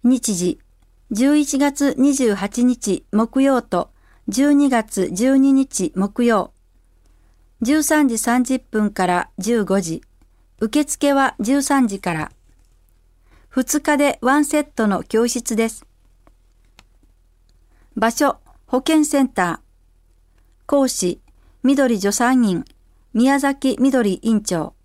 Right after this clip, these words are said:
対象、市民の妊婦の方。定員、十人。定員を超えた場合は抽選。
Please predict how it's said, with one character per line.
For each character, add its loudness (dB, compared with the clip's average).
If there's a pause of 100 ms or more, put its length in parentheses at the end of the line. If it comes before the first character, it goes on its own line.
(920)
対 0
象、 0 (240)
市 0
民 4
の -2
妊 2
婦 -2
の -2
方。 -6 (1200)
定 2
員、 2 (360)
十 2
人。 0 (880)
定 2
員 4
を 0
超 0
え 0
た 0
場 2
合 0
は 0
抽 0
選。 -2